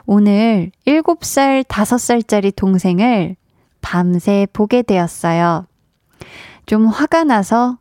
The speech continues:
막막 소리를 지르면서도 '한나 언니 목소리 잘 듣고 있어요.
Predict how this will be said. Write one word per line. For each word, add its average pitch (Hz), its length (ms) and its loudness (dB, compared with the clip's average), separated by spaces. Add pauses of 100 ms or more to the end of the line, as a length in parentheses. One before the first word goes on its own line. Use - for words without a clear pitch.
막막 202 580 0
소리를 285 440 0
지르면서도 196 880 0 (340)
'한나 254 340 2
언니 226 200 2
목소리 196 440 0
잘 185 220 -2
듣고 208 280 -2
있어요. 180 540 0